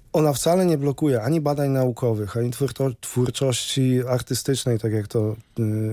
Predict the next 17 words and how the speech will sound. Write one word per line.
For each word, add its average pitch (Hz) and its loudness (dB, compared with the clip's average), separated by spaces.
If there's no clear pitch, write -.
niektórzy 107 2
komentatorzy 110 0
zarzucali. 104 0
Ona 208 4
po 233 -2
prostu 196 2
mówi 170 2
tyle: 151 2
„Przestańcie 151 -2
kłamać 131 0
na 120 0
temat 117 0
tego, 120 0
kto - -2
odpowiada 117 0
za 107 -2
Holokaust”. - -4